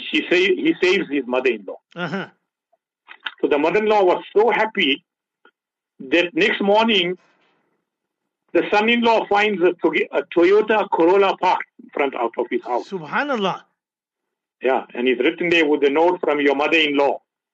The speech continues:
Speaker 1: Because he saved her.
Speaker 2: Mm.
Speaker 1: Next day, she goes for a walk with the second son-in-law. And then she jumps in the river again.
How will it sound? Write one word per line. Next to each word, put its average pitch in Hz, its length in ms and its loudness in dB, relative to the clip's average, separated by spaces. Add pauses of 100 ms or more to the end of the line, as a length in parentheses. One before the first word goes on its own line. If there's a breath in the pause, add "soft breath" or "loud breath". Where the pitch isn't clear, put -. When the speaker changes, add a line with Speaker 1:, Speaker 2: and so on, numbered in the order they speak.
(1000)
Speaker 1:
Because 123 380 0
he 117 120 -4 (100)
saved 143 340 0
her. 85 120 -12 (240)
Speaker 2:
Mm. 285 220 -6 (1400)
Speaker 1:
Next 156 280 0
day, 170 220 2
she 156 100 -4
goes 160 320 2
for 139 140 2
a 123 60 2
walk 147 320 2
with 143 100 -4
the 123 180 -2
second 147 360 -2
son-in-law. 110 420 -6 (2000)
And 107 200 -6
then 151 200 0
she - 120 -2
jumps 196 280 0
in 202 80 0
the 175 100 2
river 175 240 2
again. 160 400 0